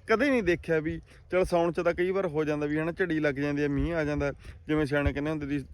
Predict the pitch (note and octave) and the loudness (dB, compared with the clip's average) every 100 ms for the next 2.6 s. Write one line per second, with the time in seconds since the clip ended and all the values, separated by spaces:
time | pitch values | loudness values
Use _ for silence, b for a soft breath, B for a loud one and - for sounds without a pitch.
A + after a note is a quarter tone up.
0 | - - D3 C#3+ D3 C#3+ D3 D3 D3 C#3+ | -8 0 2 2 0 0 0 4 6 6
1 | C#3+ C#3 D3 D#3+ C#3 A#2+ A#2+ - b b | 6 4 2 0 -2 -2 -4 -8 b b
2 | - - A#2+ - D3+ | -14 -10 -8 -4 -4